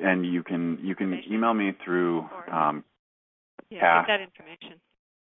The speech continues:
Speaker 1: You want me to give that?
Speaker 2: Yeah, give, yeah. How would people reach you?
Speaker 1: Okay,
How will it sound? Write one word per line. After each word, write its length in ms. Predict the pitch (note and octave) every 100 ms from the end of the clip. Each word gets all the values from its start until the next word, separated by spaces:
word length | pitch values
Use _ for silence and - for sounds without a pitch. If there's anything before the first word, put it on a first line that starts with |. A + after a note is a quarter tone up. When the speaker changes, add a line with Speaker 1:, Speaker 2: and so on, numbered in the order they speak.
| -
Speaker 1:
You 80 |
want 140 | F#2 E2+
me 60 |
to 40 | E2+
give 60 |
that? 240 | E2+ G#2+ - - _ _ _ _ _ -
Speaker 2:
Yeah, 200 | G3+ E3+ F3+
give, 120 | G#3 G3 G#3 -
yeah. 160 | F#3+
How 140 | G3+ G#3+
would 100 | A3
people 300 | A3+ G#3+ F#3
reach 220 | F#3 -
you? 100 | E3 E3+ _ _ _
Speaker 1:
Okay, 140 | -